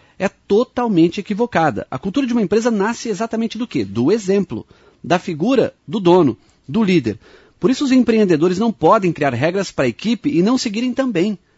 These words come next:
As regras são válidas pra todos. Se o empresário diz a todos que é importante chegar cedo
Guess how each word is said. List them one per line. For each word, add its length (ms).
As 140
regras 320
são 180
válidas 480
pra 140
todos. 480
Se 160
o 40
empresário 360
diz 160
a 60
todos 340
que 140
é 40
importante 400
chegar 240
cedo 460